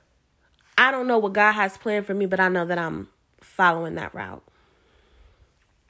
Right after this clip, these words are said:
Because I remember some people would say to me, like, "You knew that was gonna happen. You just knew that, that, that, that was already in the cards for you."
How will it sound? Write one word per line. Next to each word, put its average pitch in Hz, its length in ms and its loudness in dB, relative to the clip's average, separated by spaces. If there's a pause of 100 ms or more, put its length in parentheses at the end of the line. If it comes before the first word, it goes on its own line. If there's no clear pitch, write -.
(240)
Because 247 180 0
I 226 100 2
remember 220 420 0
some 202 260 -6
people 196 280 -6
would - 100 -12
say 165 220 -8
to - 160 -12
me, 165 120 -8
like, 170 240 -14
"You 285 120 -2
knew 175 240 -4
that 160 180 -10
was 165 80 -14
gonna 165 240 -14
happen. - 460 -12 (380)
You 311 100 -4
just 240 240 -4
knew 175 300 -2
that, 170 280 -6 (400)
that, 175 300 -4 (260)
that, 165 300 -6 (100)
that - 180 2
was 180 140 -6
already 175 340 -6
in 170 100 -6
the 165 60 -10
cards - 440 -12
for 95 100 -18
you." 80 320 -16